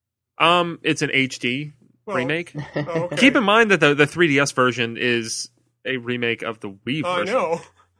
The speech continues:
Speaker 2: I know it is.
Speaker 1: Uh, I, I will, I will admit how asinine this is. However,
Speaker 2: <laughs>
Speaker 1: having, I mean, still for me, I'm just glad to hear that, that Monster Hunter, uh, Monster Hunter three is coming to three D S in North America, 'cause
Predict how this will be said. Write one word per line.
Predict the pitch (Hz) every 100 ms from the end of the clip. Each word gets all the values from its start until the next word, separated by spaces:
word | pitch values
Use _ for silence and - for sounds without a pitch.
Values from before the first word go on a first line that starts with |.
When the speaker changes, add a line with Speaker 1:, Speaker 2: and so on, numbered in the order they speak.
| _ _ _ _ _ _ _ -
Speaker 2:
I | 156
know | 190 202 240
it | 170
is. | 143 165 156 - -
Speaker 1:
Uh, | - - -
I, | 196
I | 180 202
will, | 214 147 -
I | 170
will | 123 113
admit | 120 147
how | 120 110
asinine | 123 120 107 98 95
this | 95 107
is. | 101 95
However, | 127 135 123 110 208 - - - 311 -
Speaker 2:
<laughs> | _ -
Speaker 1:
having, | 156 170 160 147
I | 151
mean, | 156
still | 139 - 180
for | 151 143
me, | 143 127 120
I'm | 127 139
just | 143 -
glad | 135 127
to | 123
hear | - 127 123
that, | 117 110
that | 117 113
Monster | 120 123 -
Hunter, | 123 117
uh, | 113 110 - 113 107 104 -
Monster | 135 131 135
Hunter | 131 123
three | - 123 123 120 113
is | 117 - _ _ _ -
coming | - 139 131
to | 123
three | 117 127 127
D | 120
S | 113 110
in | 107
North | 110
America, | 104 107 107 107 101 101
'cause | - 107 101